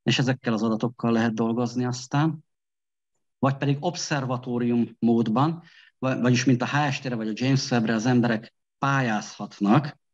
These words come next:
eh, távcsőidőért, és ők dönthetik el, hogy mit szeretnének észlelni, egy-egy csillagot, objektumot, galaxist, bármit. Úgyhogy a jövő az, eh, fényes. Ugye jelenleg is tizennégy, tizenöt, ö,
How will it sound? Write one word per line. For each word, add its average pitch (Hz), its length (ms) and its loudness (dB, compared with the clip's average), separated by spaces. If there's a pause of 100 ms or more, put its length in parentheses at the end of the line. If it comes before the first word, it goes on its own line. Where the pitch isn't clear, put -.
(920)
eh, 107 220 4
távcsőidőért, 143 920 2
és 123 140 -6
ők 123 160 -2
dönthetik 110 420 -2
el, 113 100 -2
hogy 110 100 0
mit 117 120 2
szeretnének 107 560 -2 (100)
észlelni, 120 480 0
egy-egy 110 380 -2
csillagot, 113 720 -2
objektumot, 107 560 0
galaxist, 110 600 -4
bármit. 107 560 0 (960)
Úgyhogy 143 340 2
a 139 200 2
jövő 165 440 2
az, 135 340 -4
eh, 135 220 -6 (200)
fényes. 139 800 2 (500)
Ugye 123 320 4
jelenleg 139 300 0
is 120 140 -2
tizennégy, 123 420 0
tizenöt, 123 460 0
ö, 117 240 -4